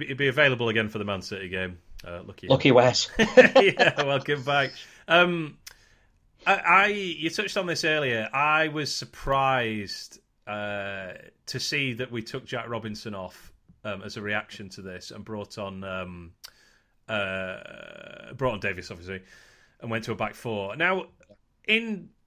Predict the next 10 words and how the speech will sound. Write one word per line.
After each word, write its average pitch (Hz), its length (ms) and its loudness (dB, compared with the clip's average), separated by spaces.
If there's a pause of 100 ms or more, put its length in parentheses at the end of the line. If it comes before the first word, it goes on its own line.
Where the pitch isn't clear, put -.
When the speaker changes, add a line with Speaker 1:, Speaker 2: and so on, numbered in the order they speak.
(180)
Speaker 1:
in 214 180 -2
fairness, 160 760 0 (200)
it 196 80 -8
sort 247 280 2
of 139 60 -2
worked. 151 540 -2
We, 175 140 0
we 180 160 0
actually 208 300 0
defended 143 640 -2